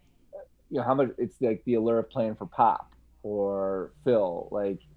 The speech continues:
is Monty Williams gonna grow into that type? I mean,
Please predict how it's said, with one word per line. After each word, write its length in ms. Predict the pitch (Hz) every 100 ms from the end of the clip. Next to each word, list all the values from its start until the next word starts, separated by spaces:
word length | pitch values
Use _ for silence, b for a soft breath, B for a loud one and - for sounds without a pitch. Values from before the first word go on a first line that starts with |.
| - 98 113
is 140 | 98
Monty 360 | 104 98 110 107
Williams 540 | 104 104 107 113 113
gonna 160 | 113 101
grow 580 | 90 101 101 101 101 -
into 300 | 101 98 98
that 300 | 95 - -
type? 300 | 95 131 -
I 40 |
mean, 320 | 101 98 92